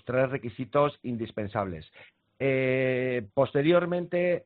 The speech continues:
hay que aportar un informe de vulnerabilidad que, bueno, esto es un, algo que se ha incorporado posteriormente a, a lo que es el, la planificación de la regularización.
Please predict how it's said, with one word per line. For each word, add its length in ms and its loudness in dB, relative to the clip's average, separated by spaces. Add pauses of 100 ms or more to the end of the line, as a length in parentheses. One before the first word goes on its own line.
hay 200 -4
que 240 -4
aportar 720 -2
un 320 -6
informe 440 -2
de 100 0
vulnerabilidad 920 0 (100)
que, 260 -4
bueno, 520 -4 (280)
esto 200 -8
es 80 -6 (140)
un, 360 -2
algo 440 2 (380)
que 640 2
se 80 2
ha 40 4
incorporado 500 4
posteriormente 960 -2
a, 440 0 (1000)
a 120 2
lo 140 0
que 80 -4
es 100 -6
el, 300 0
la 160 2
planificación 540 -4
de 80 0
la 120 4
regularización. 800 -4